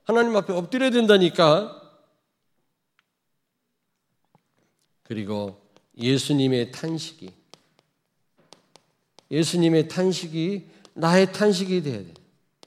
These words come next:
마태복음 구 장 삼십육 절을 펴니다.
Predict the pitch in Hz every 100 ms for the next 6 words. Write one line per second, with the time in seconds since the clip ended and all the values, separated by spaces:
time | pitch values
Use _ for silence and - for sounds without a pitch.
0 | _ _ _ - _ _ _ _ _ _
1 | _ _ _ _ _ _ _ _ _ _
2 | _ _ _ _ _ _ _ _ - 131
3 | 135 160 147 143 139 131 139 139 131 175
4 | 175 151 131 123 131 120 - 135 110 95
5 | 110